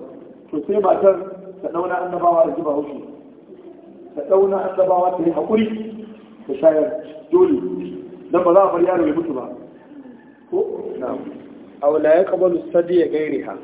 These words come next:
Speaker 1: Ko ya zama to baya karɓar nonon wani sa. Uban ya ɗauko haya. An ɗauko mata masu shayarwa. Daga an ba shi nono zai fi sha. Sai an ba shi zai fi sha. Baya karɓar nonon wani sa.
Speaker 2: To ya zama
Speaker 1: To ya zama dole gare ta ta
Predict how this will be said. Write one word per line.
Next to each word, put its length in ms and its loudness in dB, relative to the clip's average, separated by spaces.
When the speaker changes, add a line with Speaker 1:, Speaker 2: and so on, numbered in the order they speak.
Speaker 1:
Ko 100 -2
ya 140 8
zama 240 4
to 120 2
baya 280 8
karɓar 220 -8
nonon 280 -6
wani 260 -8
sa. 120 -14
Uban 220 0
ya 140 -2
ɗauko 280 -2
haya. 240 2
An 140 -4
ɗauko 260 6
mata 280 4
masu 260 2
shayarwa. 440 2
Daga 200 2
an 80 0
ba 120 6
shi 140 -2
nono 240 -2
zai 140 2
fi 160 -6
sha. 100 -4
Sai 100 -4
an 100 2
ba 60 4
shi 80 4
zai 80 2
fi 120 -2
sha. 140 0
Baya 340 6
karɓar 200 -4
nonon 280 -2
wani 300 0
sa. 100 -8
Speaker 2:
To 60 -8
ya 220 -4
zama 140 0
Speaker 1:
To 100 2
ya 200 2
zama 240 0
dole 540 8
gare 380 4
ta 180 0
ta 60 -10